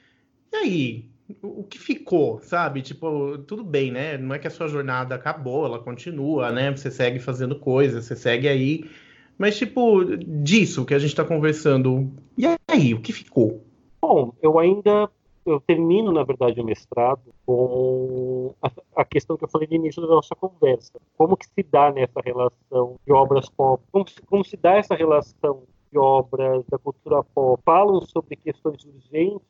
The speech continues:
Speaker 2: né, que essa área. Se bem que eu não curto muito essa expressão ident-, identitária, mas tô utilizando pra gente poder entender melhor, né, o que eu tô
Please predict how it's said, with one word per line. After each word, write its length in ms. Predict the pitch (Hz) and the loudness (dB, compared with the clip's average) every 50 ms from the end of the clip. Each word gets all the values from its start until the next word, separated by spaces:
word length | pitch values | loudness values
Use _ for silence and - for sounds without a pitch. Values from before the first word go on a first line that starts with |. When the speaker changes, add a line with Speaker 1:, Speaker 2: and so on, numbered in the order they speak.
| 156 | _
Speaker 2:
né, 60 | 151 139 - | -14 -14 -14
que 80 | - | -14
essa 160 | 139 _ - 139 | -10 _ -6 -6
área. 920 | 135 135 139 156 170 175 175 170 160 147 139 131 139 139 131 127 127 123 | -4 -2 0 2 2 4 4 4 4 2 2 0 0 0 0 2 0 0
Se 240 | - _ _ _ _ | -2 _ _ _ _
bem 100 | - 208 | 0 0
que 80 | 196 214 | 2 2
eu 40 | 208 | 2
não 80 | 202 - | 0 2
curto 280 | - 180 170 - - | 2 2 2 2 0
muito 160 | - 151 - - | -8 -10 -10 -10
essa 100 | - - | -12 -18
expressão 380 | - _ - 143 - - 151 143 | -16 _ -8 -8 -8 -8 -10 -12
ident-, 180 | 131 139 135 - - _ - | -14 -16 -18 -18 -14 _ -4
identitária, 500 | 147 139 131 - - - 139 123 123 123 | -4 -4 -4 -6 -2 0 0 2 2 0
mas 180 | 123 127 127 131 - - _ | -2 -4 -8 -8 -12 -14 _
tô 80 | 160 | -14
utilizando 360 | 143 - - 165 156 165 165 160 | -14 -8 -8 -2 0 0 0 0
pra 120 | - 165 | 0 -4
gente 160 | 156 160 - _ | -4 -6 -8 _
poder 420 | - 170 156 - 156 156 156 156 | 0 0 0 0 -4 -8 -8 -10
entender 480 | 160 156 151 _ - 170 151 143 147 147 151 | -12 -14 -16 _ -8 -8 -8 -6 -8 -8 -4
melhor, 240 | 151 151 143 135 127 | 0 2 2 2 2
né, 80 | 131 | 0
o 20 | 127 | -6
que 60 | _ | _
eu 60 | _ | _
tô 80 | - | -20